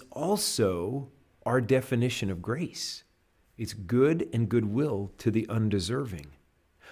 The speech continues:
Like, why do you need to be slow to anger? Well, because someone's making you angry. Why do you need to be merciful? Well, because someone doesn't deserve your goodwill. Why gracious? Why filled with steadfast love? Why forgive?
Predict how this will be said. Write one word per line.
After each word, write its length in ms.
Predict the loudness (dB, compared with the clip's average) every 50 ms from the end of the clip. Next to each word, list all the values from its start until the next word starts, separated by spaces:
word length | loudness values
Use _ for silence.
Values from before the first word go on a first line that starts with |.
| 0
Like, 160 | 2 2 2 4
why 480 | 4 8 10 10 10 10 10 8 8
do 100 | 8 8
you 60 | 8
need 140 | 8 8 6
to 60 | 6
be 120 | 6 6 4
slow 260 | 4 4 6 6 8
to 100 | 8 6
anger? 280 | 6 4 2 2 4 6
Well, 160 | 8 8 8
because 280 | 8 10 10 8 10
someone's 280 | 10 10 10 10 10 8
making 280 | 8 6 6 6 4 4
you 100 | 4 4
angry. 200 | 4 4 2 2
Why 240 | 4 4 4 4
do 80 | 4 4
you 60 | 4
need 140 | 4 4 4
to 60 | 4
be 100 | 4 2
merciful? 480 | 4 4 2 2 2 0 -2 0 2 4
Well, 100 | 6 8
because 260 | 6 6 6 4 2
someone 300 | 2 0 0 -2 0 0
doesn't 320 | 0 0 0 0 -2 0
deserve 680 | -2 -2 0 0 -2 0 0 4 4 6 6 6 4 4
your 140 | 4 2 2
goodwill. 380 | 4 4 2 4 4 2 0 0 -8 -16 -16 -16 -10 -6
Why 260 | -2 0 2 2 2
gracious? 480 | 2 4 4 4 4 4 0 -4 -4 -4
Why 300 | -4 -4 -2 -2 -4 -4 -8 -16 -20 -20 -20
filled 400 | -20 -10 -2 0 2 4 4 4
with 140 | 4 2 2
steadfast 600 | 0 -6 -6 -6 -6 -6 -8 -8 -6 -6 -6 -4
love? 200 | -2 -2 -2 0
Why 260 | 0 0 0 0 -2
forgive? 560 | -2 0 0 -2 0 2 0 0 0 0 -4